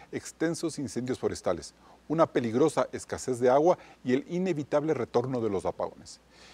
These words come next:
Mientras que la ineficiencia estatal, la falta de políticas claras en medio de un ambiente ideologizado al extremo, han logrado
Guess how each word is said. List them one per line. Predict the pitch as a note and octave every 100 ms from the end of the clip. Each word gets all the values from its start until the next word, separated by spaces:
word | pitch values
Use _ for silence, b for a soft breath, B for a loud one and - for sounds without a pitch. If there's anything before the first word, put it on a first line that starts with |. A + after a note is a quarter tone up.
| B A#2
Mientras | A#2 A#2+ G#2+
que | C#3
la | A#2+
ineficiencia | A2 F#2 F2 C3+ C#3+
estatal, | D3 C3+ - G#2 D#2 B B -
la | A2 G2+
falta | C3 C#3+
de | C3+ A2+
políticas | G#2 A2+ B2+ A#2+ G#2+
claras | - C3 G#2+ F2
en | D3+ A2+
medio | B2+ B2
de |
un | B2+ B2
ambiente | G#2 G2 B2+ B2+ C3
ideologizado | C3+ A2 G#2+ G2+ - - B2+ A#2+
al | G#2
extremo, | F2+ - C#3+ E3 F#3 - B B B
han | D#3 G#3
logrado | E3 D3+ E3